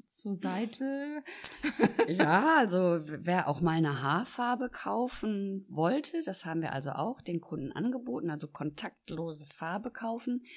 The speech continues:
Speaker 2: Und ich habe, glaub ich, gefühlt dauernd mit denen telefoniert, weil erst hieß es ja, wir haben nur zwei Wochen zu,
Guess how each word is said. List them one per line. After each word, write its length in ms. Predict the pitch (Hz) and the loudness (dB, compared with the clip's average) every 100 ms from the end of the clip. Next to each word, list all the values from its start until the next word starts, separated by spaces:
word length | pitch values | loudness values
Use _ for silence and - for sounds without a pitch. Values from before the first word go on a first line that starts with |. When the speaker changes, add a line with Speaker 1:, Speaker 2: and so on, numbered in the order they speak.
| - - - _ | -20 -20 -20 _
Speaker 2:
Und 260 | - 262 - | 2 4 2
ich 180 | - 180 | -6 -8
habe, 280 | 190 196 202 | -6 -4 -4
glaub 240 | 180 180 | -4 -4
ich, 260 | 185 - - _ | -4 -8 -14 _
gefühlt 840 | - 190 - - 247 294 330 - - _ _ _ _ | -8 -8 -6 0 2 2 -2 -8 -16 _ _ _ _
dauernd 400 | - 165 208 - | -6 -2 0 0
mit 180 | 208 208 | -2 0
denen 180 | 226 220 | 0 0
telefoniert, 720 | 220 233 - 320 262 165 143 | -2 -6 -2 0 2 2 -2
weil 180 | 156 151 - - - _ _ | -4 -6 -10 -20 -20 _ _
erst 320 | - 196 190 - | -4 -2 -2 -4
hieß 200 | 208 190 | -6 -6
es 120 | 175 | -6
ja, 160 | 175 - | -6 -8
wir 160 | - 131 | -10 -6
haben 120 | 127 | -4
nur 180 | 123 117 | -4 -4
zwei 400 | - - 120 135 | -4 -2 -4 -4
Wochen 260 | 185 247 233 | -4 -2 -4
zu, 460 | - 254 254 302 | -4 -6 -2 -4